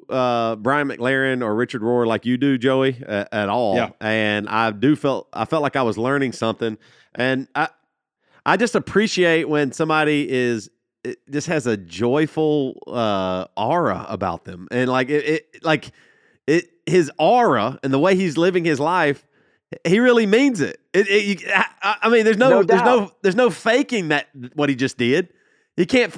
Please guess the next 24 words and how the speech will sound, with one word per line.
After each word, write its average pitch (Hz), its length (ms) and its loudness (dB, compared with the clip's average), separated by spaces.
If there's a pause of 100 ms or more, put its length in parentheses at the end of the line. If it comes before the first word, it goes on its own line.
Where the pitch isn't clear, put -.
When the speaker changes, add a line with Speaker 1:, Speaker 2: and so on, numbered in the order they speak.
Speaker 1:
he 202 120 4
Speaker 3:
No. 151 160 2
Speaker 1:
can't 277 420 -2
fake 156 260 0
it. 110 140 -6
The 156 120 2
authenticity 208 600 0
was 147 140 0
there. 117 180 0
So 170 240 0
at 170 220 -4
least 262 560 2
I 180 80 0
have 196 200 0
to, 175 200 2 (240)
no 240 80 2
matter 196 320 2
what 269 240 2
he's 226 140 0
saying, 143 180 0
when 143 80 0
people 247 180 0
just, - 480 -4
s-, - 200 -16